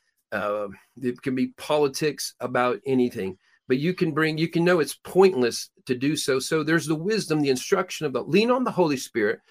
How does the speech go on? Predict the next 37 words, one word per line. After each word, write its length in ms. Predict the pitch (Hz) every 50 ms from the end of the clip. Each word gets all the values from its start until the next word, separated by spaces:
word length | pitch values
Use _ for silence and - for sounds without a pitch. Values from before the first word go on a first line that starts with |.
| _ _ _
but 140 | - 151 147
don't 280 | 147 170 185 202 196 196
consider 440 | 190 170 - - - 180 170 175 170
yourself 420 | 156 143 - - 156 151 147 - _ _ _ _ _ _
a 80 | 131 127
victim. 500 | 113 117 101 101 _ - 117 131 131 - _ _ _ _ _ _ _
And, 300 | - 139 139 147 147 - - _ _ _
and 160 | 160 165 165
remember, 380 | 165 160 175 185 190 196 165 147
the 100 | 131 123
fruit 500 | - - - - _ - 175 196 202 202
of 100 | 214 190
the 80 | 180
Holy 360 | - - - 180 180 170 165
Spirit 460 | 147 - - - - 147 143 139 - 151
is 200 | 143 123 120 - - -
always 560 | 151 156 160 175 170 180 190 180 165 - - - -
at 180 | 131 135 - -
your, 300 | 156 147 139 123 - - _ _ _ _ _
at 200 | - 143 - -
your 100 | 139 135
disposition. 880 | 131 127 143 139 - - 139 127 120 127 135 131 131 - 98 73 - - _ _ _ _ _ _ _ _ _
And 180 | 127 135 - -
again, 380 | 139 - - 151 123 110 92
just 220 | - - 180 - -
hopefully 420 | - 208 240 254 - - 170 147 127
that 300 | 139 143 156 160 - - _ _ _
as, 380 | - 131 127 120 123 - - - _
as, 320 | - 127 123 123 120 - - -
as 160 | 127 113 113
a 80 | 123 107
tool, 500 | - - - 214 190 139 123 123 120 - _ - _ _ _ _ _ -
um, 400 | 117 113 113 113 110 101 - - - -
can 140 | - 127 123
help 380 | 104 104 170 180 180 180 -
you 360 | 131 131 123 120 120 110 98 - _ - _
in, 380 | 151 135 135 131 131 127 127